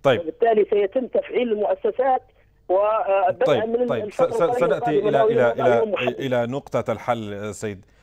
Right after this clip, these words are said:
Speaker 1: سيد البغدادي. سيد رقيق، يعني باعتبارك يعني، آه، ناطقاً باسم مجلس الشورى وحكماء، آه، آه، سبها،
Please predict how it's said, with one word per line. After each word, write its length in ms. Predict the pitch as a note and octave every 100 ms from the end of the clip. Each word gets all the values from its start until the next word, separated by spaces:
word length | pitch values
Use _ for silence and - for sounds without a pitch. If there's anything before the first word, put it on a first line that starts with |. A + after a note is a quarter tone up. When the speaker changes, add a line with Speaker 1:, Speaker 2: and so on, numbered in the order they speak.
| _
Speaker 1:
سيد 240 | - A2
البغدادي. 420 | G2+ G2+ A2 A#2+ A2+
سيد 220 | G3+ F#3+
رقيق، 280 | E3 A3+ C#3 - _ _ _
يعني 440 | A#2+ B2 A#2 C3+ A2+
باعتبارك 1040 | A#2+ E2 G#2+ B2+ - C3+ F3 E3 D#3+ D3 C#3+ - _ A2
يعني، 380 | A#2 A2 A#2+ -
آه، 560 | C#2 G2+ A2 A#2+ A#2
ناطقاً 440 | A#2 C3 D#3 D#3+ A2
باسم 300 | A#2+ B2 A#2+
مجلس 300 | A#2+ A2 A#2
الشورى 260 | G#2+ B2
وحكماء، 580 | G#2+ G2+ G#2+ A2 A2 A2 - _ _ _ -
آه، 300 | F#2+ D#2 G2
آه، 220 | G#2 G2
سبها، 640 | F2+ - B2 A2 G#2+ G#2